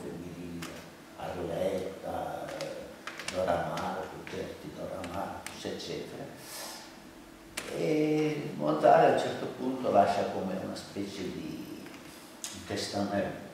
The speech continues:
un piccolo testamento. In una delle conclusioni provvisorie, il piccolo testamento parla proprio di, eh, di questo,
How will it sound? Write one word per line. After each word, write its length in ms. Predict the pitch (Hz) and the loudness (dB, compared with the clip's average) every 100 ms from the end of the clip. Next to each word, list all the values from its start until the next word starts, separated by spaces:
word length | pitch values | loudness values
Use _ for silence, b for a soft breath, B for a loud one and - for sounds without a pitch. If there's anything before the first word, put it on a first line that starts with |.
| - | -14
un 80 | 76 | -12
piccolo 340 | 80 95 92 | -10 -4 -4
testamento. 720 | 90 92 - - 92 92 87 | -2 -4 -4 -4 -4 -6 -6
In 100 | - | -4
una 140 | 113 117 | -2 2
delle 240 | 110 107 | 4 4
conclusioni 520 | 107 104 107 101 113 | 2 0 -2 0 2
provvisorie, 500 | 113 104 104 107 101 | 2 0 0 6 6
il 60 | - | 6
piccolo 540 | - 104 - 104 98 | 2 -4 0 2 4
testamento 800 | 98 101 - 110 104 90 95 98 92 | 4 2 4 4 6 4 2 0 -2
parla 420 | - 87 90 90 90 | 2 4 4 4 2
proprio 600 | 90 90 90 90 95 95 92 | 2 2 2 0 0 0 0
di, 320 | 82 87 87 B B B B - | 0 -2 -4 B B B B -8
eh, 60 | 85 85 80 85 - - - - - - | -6 -4 -6 -8 -8 -8 -8 -12 -14 -14
di 640 | - - - - - - - | -14 -14 -14 -14 -14 -12 -2
questo, 420 | 113 - - | 0 0 -4